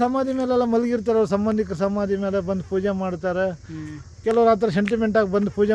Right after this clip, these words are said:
Speaker 1: ಮಾಡಿ ಹೋಗ್ತಾರಲ್ಲ?
Speaker 2: ಏನ್ ಆಗಲ್ಲ ಸರ್,
Speaker 1: ಹ್ಮ್.
Speaker 2: ಒಳ್ಳೇದೇ ಆಗ್ತದೆ ಪಾಪ.
Speaker 1: ಒಳ್ಳೇದಾಗುತ್ತೆ. ಈ ಥರ ಎಷ್ಟು ಜನ ಸಮಾಧಿ ಆಗಿರ್ಬೋದು ಇಲ್ಲಿ ಒಂದು ಅಂದಾಜು
Speaker 2: ಈಗ
Speaker 1: ಪ್ರ-, ಹ್ಮ್.
Speaker 2: ಅಮ್ಮಮ್ಮ
Speaker 1: ಇಡೀ
Speaker 2: ನನ್ನ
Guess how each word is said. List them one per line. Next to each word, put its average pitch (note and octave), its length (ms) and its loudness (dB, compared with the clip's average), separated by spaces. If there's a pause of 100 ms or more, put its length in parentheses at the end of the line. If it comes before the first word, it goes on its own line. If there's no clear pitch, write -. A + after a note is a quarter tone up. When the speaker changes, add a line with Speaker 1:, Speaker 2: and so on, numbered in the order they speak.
Speaker 1:
ಮಾಡಿ G3 160 2
ಹೋಗ್ತಾರಲ್ಲ? F3+ 380 -2 (460)
Speaker 2:
ಏನ್ A3+ 220 -8
ಆಗಲ್ಲ F3+ 260 -8 (120)
ಸರ್, D#3 200 -8
Speaker 1:
ಹ್ಮ್. D3+ 280 -8 (800)
Speaker 2:
ಒಳ್ಳೇದೇ G3+ 380 -6
ಆಗ್ತದೆ D3+ 300 -10 (100)
ಪಾಪ. C3 140 -12 (440)
Speaker 1:
ಒಳ್ಳೇದಾಗುತ್ತೆ. D3 680 -6 (1120)
ಈ G3+ 100 -2
ಥರ A#3 100 6 (100)
ಎಷ್ಟು - 260 -6
ಜನ A#3+ 180 4 (120)
ಸಮಾಧಿ A3 320 4
ಆಗಿರ್ಬೋದು F#3 400 2
ಇಲ್ಲಿ F3+ 160 0 (160)
ಒಂದು F3 180 -2
ಅಂದಾಜು F3 260 2
Speaker 2:
ಈಗ D#3+ 120 -4
Speaker 1:
ಪ್ರ-, E3 100 -2 (380)
ಹ್ಮ್. E3 140 -8 (840)
Speaker 2:
ಅಮ್ಮಮ್ಮ D#3+ 180 -10
Speaker 1:
ಇಡೀ G#3 180 2 (120)
Speaker 2:
ನನ್ನ F3+ 220 -4